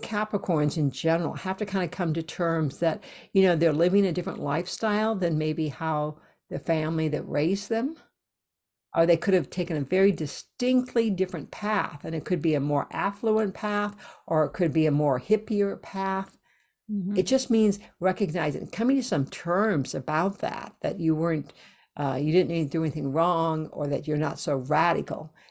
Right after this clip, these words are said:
Speaker 1: that you're just being who you are.
Speaker 2: Okay, so accepting your differences.
Speaker 1: Right, right,
Speaker 2: So just
Speaker 1: exactly.
Speaker 2: allowing that to be, not, like, shaming yourself about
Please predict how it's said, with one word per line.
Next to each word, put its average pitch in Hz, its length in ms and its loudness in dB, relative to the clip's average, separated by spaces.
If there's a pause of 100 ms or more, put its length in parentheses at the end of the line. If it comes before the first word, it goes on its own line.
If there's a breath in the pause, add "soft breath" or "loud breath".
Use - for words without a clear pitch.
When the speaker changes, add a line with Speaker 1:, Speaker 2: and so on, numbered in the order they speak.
Speaker 1:
that 185 100 0
you're 190 120 4
just 202 220 -2
being 190 220 4
who 147 100 -2
you 147 280 0
are. - 360 -8 (1000)
Speaker 2:
Okay, 180 280 -4 (160)
so 170 240 -4
accepting 170 500 -2
your 175 120 0
differences. 165 840 -6 (200)
Speaker 1:
Right, 156 320 -4 (440)
right, 156 360 -4 (280)
Speaker 2:
So 165 60 -12
just 147 120 -6
Speaker 1:
exactly. 131 300 -2
Speaker 2:
allowing 151 300 2
that 165 240 -4
to 190 60 0
be, 147 300 0
not, 143 240 -2
like, 143 160 -6
shaming 160 440 -4
yourself 170 460 -4
about 175 500 0